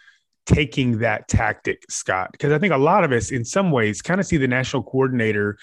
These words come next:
as the person with the big checklist and the red pen. You know, "Oh my gosh,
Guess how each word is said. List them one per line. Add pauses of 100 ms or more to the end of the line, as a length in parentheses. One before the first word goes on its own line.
(360)
as
the
person
with
the
big
checklist
and
the
red
pen. (1160)
You
know,
"Oh
my
gosh,